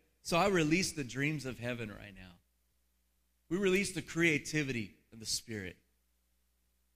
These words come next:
<laughs> Holy Spirit is the spirit of creativity. So we release him now to give dreams and visions into people's hearts. We ask that you would replace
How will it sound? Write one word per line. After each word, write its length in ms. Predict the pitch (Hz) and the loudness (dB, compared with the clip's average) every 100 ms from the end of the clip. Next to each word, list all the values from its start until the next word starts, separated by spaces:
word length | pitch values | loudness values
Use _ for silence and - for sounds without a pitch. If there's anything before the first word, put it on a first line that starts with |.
| _ _ - | _ _ -14
<laughs> 80 | 120 107 90 87 _ _ _ _ _ _ _ _ _ _ - | -10 -8 -10 -14 _ _ _ _ _ _ _ _ _ _ -8
Holy 180 | 170 165 | -4 0
Spirit 320 | - 156 113 | 0 0 2
is 220 | 127 120 | 0 -2
the 60 | 110 | -8
spirit 260 | - 113 | -8 -8
of 100 | 98 | -8
creativity. 680 | - 101 95 - 92 90 85 _ _ _ _ _ _ - | -10 -10 -10 -12 -14 -16 -20 _ _ _ _ _ _ -6
So 60 | |
we 80 | 160 | -2
release 520 | 190 131 113 143 - | 0 0 2 0 0
him 200 | 131 117 | -2 -4
now 280 | 113 120 92 82 _ _ _ _ _ _ _ _ | -6 -6 -8 -12 _ _ _ _ _ _ _ _
to 80 | 135 | -10
give 200 | 120 120 | -4 -4
dreams 440 | 107 147 175 170 139 | 0 0 2 0 -2
and 120 | 113 | -4
visions 480 | 123 113 113 101 107 | -4 -4 -6 -10 -16
into 120 | 104 | -18
people's 400 | - 113 107 - | -18 -16 -16 -12
hearts. 380 | 104 95 - - _ _ _ _ _ _ _ _ - | -12 -12 -16 -20 _ _ _ _ _ _ _ _ -2
We 140 | 170 | 2
ask 260 | 165 175 160 | 4 2 0
that 160 | - | -2
you 100 | 180 | 0
would 100 | 160 | 0
replace 460 | 143 123 165 151 | 0 -4 -2 -2